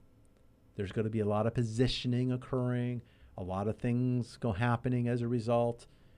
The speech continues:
And where does that leave us as the consumer?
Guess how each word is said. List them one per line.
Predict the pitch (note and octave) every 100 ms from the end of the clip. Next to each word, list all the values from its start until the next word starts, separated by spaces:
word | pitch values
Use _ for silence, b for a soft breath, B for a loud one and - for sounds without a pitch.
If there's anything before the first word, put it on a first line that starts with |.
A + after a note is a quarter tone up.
| - - - - -
And | A#2+ A2 G#2+
where | A2
does | A#2 A2+
that | A#2 A2+
leave | A#2 A2 G#2 - -
us | A#2+ F#2+ - - - - - -
as | F#2+ F#2+
the |
consumer? | G2 G#2 - - A2+ A2+